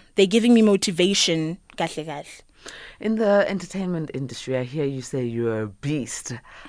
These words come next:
Speaker 2: Okay.
Speaker 1: <laughs>
Speaker 2: What are the challenges? Because there are challenges in this
Speaker 1: Yes,
Speaker 2: industry.
Speaker 1: yes. Well, 'cause mina, ngiqala ukungena, I'd say media, yabo?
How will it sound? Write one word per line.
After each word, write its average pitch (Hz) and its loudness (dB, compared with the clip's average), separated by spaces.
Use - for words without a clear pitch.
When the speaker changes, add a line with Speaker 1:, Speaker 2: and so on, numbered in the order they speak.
Speaker 2:
Okay. 285 4
Speaker 1:
<laughs> 254 -2
Speaker 2:
What 151 -2
are 175 0
the 147 -8
challenges? 113 -12
Because 135 -6
there 131 -2
are 135 0
challenges 110 -8
in 175 -2
this 160 0
Speaker 1:
Yes, - -
Speaker 2:
industry. - -8
Speaker 1:
yes. 160 -6
Well, 233 10
'cause 220 2
mina, 180 2
ngiqala 240 4
ukungena, 214 8
I'd 233 8
say 262 10
media, 196 6
yabo? 170 0